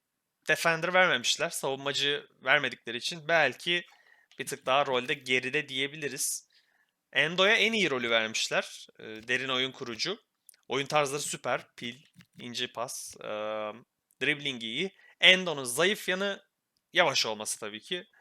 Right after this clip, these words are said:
Bunu fark ettik. Eee, ben Endo'nun alınabilir bir kart olduğunu düşünüyorum. Yavaş olması dışında gayet ideal yapmışlar. Verdikleri rol de çok iyi. Kof Miners cam. Eee, C M veya C D M değil.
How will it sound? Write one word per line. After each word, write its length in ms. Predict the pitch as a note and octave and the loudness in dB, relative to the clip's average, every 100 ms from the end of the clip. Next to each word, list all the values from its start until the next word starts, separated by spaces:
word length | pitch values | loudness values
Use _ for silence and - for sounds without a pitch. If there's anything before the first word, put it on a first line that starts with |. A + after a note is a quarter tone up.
| _ _ _ | _ _ _
Bunu 120 | - B2 | -10 -2
fark 320 | D3 B2+ B2+ | 2 2 2
ettik. 500 | B2 - F#3 - - - | -8 -8 -12 -12 -16 -8
Eee, 480 | A#2+ A#2 A#2 A#2 A#2 A#2 _ _ _ _ _ _ _ _ | -4 -2 0 -2 -4 -10 _ _ _ _ _ _ _ _
ben 160 | C#3 F3+ | 4 6
Endo'nun 440 | F3 F#3+ G3 G#3 | 4 2 -2 -2
alınabilir 480 | D#3 D#3+ F3 F3+ F3 | -4 -2 -2 -2 -4
bir 60 | |
kart 280 | D#3+ D3+ B2+ | 0 0 2
olduğunu 280 | A2+ A2 A2+ | -4 -6 -8
düşünüyorum. 460 | A2 - A2+ A2+ F#3+ - - | -10 -10 -8 -8 -12 -20 -6
Yavaş 400 | A#2 C3 F3+ F#3 | 0 4 4 4
olması 380 | E3 C#3+ - | 0 0 -4
dışında 380 | C3+ - C3 D#3+ | -4 -6 -4 -4
gayet 420 | D#3 B2+ C3+ D3+ | 0 4 4 4
ideal 340 | B2 A#2 B2 D3 | -2 4 4 4
yapmışlar. 580 | B2+ - - A#2 B2 B2 | 0 -2 -8 -6 -6 2
Verdikleri 600 | A2 A2 - A#2 A#2+ A#2+ | 2 0 -6 -8 -8 -2
rol 220 | A#2 C#3 | -2 -2
de 100 | D3 | -2
çok 320 | - A2 - | -4 -6 -14
iyi. 220 | G#2+ A2 E3+ _ - - - - _ - | -18 -18 -20 _ -20 -20 -20 -20 _ 0
Kof 240 | F3+ - | 0 2
Miners 540 | A3+ A#3 B3+ - - | 2 2 0 -2 -6
cam. 460 | - F3+ F#3 G#3 _ _ _ _ _ | 2 6 6 4 _ _ _ _ _
Eee, 340 | G#2+ G#2+ G#2+ G#2+ | -8 -4 -4 -4
C 260 | A2+ C3 C3+ | 2 4 4
M 260 | C#3 C3+ | 2 0
veya 240 | B2+ B2 A#2+ | 4 4 4
C 280 | B2 A#2+ A#2+ | 4 2 2
D 100 | B2 | -2
M 280 | B2 A#2+ | -2 -4
değil. 340 | - D3 E3+ | -4 -4 -6